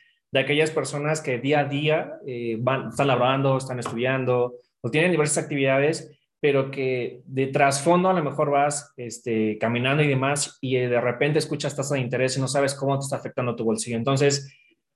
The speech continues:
como materia, como, como punto, eh, final para mí de conclusión es que, eh, es evidente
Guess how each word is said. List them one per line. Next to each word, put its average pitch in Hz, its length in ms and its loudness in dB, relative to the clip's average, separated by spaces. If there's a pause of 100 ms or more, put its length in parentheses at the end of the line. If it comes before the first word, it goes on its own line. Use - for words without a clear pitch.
(200)
como 143 180 4
materia, 165 800 4
como, 135 220 -2
como 135 240 0
punto, 165 560 4
eh, 120 320 -6
final 139 300 2
para 143 120 2
mí 135 140 2
de 139 100 2
conclusión 139 480 -2
es 147 160 0
que, 165 540 0
eh, 123 280 -2
es 151 140 2
evidente 175 540 2